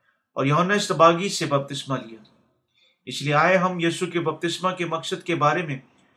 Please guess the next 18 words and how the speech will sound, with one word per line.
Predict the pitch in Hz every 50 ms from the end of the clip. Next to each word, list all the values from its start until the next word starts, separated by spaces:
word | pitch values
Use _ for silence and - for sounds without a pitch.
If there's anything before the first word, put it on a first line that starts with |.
| _ _ _ _ _
اور | - 151 151
یوحنا | 160 180 185 190 196 202
اصطباغی | 196 - - 165 156 165 175 175 185
کے | 175 170
بارے | 151 151 147 147 156
میں، | 160 165 160
جس | 139 151 185 190 - - 190
نے | 190
اسے | 185 180 170 - 185 170
بپتسمہ | 147 151 147 - - 175 170 170 - 170 190
دیا، | 185 151 135 135 139 147 147 143 -
بات | 127 123 127 127 - -
کریں۔ | - 104 104 - - _ _ _ _ _ _ _ _ _ _ _ _ _ _ _ _ _ _ _ _ _ _ _ _ _ -
پہلی، | 175 180 190 196 226 226 208
ہمیں | 160 165 165 185 190
سوچنا | 185 - - 180 180 180 - 202 196
چاہیے | 190 190 180 151 147 156 170 170
کہ | 170 175 170